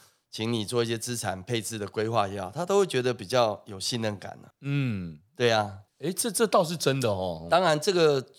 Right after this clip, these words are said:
Speaker 1: 除此之外，还有就是我讲，这是一个长远的事业的经营。
Speaker 2: 是。
Speaker 1: 对，那你如何去面对你这个长远事业经营？所以你的心理素质要很高。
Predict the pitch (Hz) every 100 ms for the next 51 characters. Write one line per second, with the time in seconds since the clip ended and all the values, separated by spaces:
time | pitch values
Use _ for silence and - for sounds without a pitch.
0 | - 170 156 123 147 170 139 131 120 120
1 | 131 120 113 98 104 147 156 123 113 101
2 | - 101 135 113 98 98 - 113 113 98
3 | 95 107 104 101 - 87 _ - - 110
4 | 95 85 131 120 165 135 110 117 131 113
5 | 110 131 123 120 127 107 95 110 107 101
6 | 110 95 113 104 95 104 104 82 87 120
7 | 113 101 101 139 127 101 110 98 95 92
8 | 90 80 - 67 -